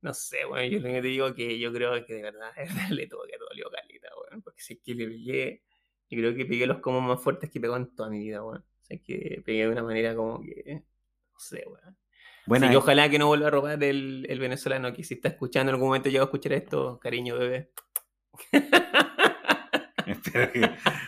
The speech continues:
Speaker 2: me imagino los cariños que va a sentir. No, pero a mí una vez me pasó de
Speaker 1: Ah.
Speaker 2: que estaba en el edificio y estaba, eh, bajando a,
Speaker 1: Ah.
Speaker 2: em, y, eh, afuera había un tumulto así, y, y los,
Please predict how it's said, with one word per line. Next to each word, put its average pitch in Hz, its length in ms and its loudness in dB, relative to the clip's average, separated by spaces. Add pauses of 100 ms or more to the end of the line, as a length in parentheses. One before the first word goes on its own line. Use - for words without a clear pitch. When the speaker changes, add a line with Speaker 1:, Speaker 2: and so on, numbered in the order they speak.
(380)
Speaker 2:
me 98 160 2
imagino 92 460 4
los 85 180 -2
cariños 90 340 2
que 90 80 0
va 85 40 4
a 80 40 -4
sentir. - 320 -10 (460)
No, 113 140 4
pero 120 240 4
a 101 100 -2
mí 110 100 6
una 127 180 4
vez 135 140 2
me 139 120 4
pasó 131 580 0
de 101 140 -2
Speaker 1:
Ah. - 40 -2
Speaker 2:
que 110 200 -2
estaba 117 340 -2
en 117 100 2
el 113 120 2
edificio 151 720 -2
y 113 100 -12
estaba, 123 540 0 (140)
eh, 104 460 -2
bajando 214 640 0
a, 196 220 -4
Speaker 1:
Ah. 180 60 -10 (840)
Speaker 2:
em, 113 640 -6 (300)
y, 196 480 0 (360)
eh, 110 200 -2
afuera 180 600 4
había 143 220 4
un 151 100 2
tumulto 196 400 2
así, 170 500 0
y, 117 520 -6
y 117 60 -2
los, 120 260 0